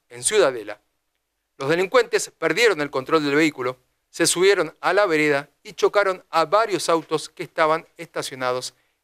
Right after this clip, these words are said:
en el ingreso a un supermercado. Los dos sospechosos bajaron de la camioneta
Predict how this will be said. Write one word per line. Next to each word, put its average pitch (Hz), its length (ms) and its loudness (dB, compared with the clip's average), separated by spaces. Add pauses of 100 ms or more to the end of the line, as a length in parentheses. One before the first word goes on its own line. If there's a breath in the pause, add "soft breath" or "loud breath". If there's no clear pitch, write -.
en 220 200 0
el 208 120 2
ingreso 143 580 -4 (760)
a 151 120 0
un 160 140 0
supermercado. 123 760 -6 (960)
Los 131 160 -12
dos 165 140 0
sospechosos 175 640 -2 (260)
bajaron 196 400 0
de 180 80 0
la 170 100 2
camioneta 175 540 -2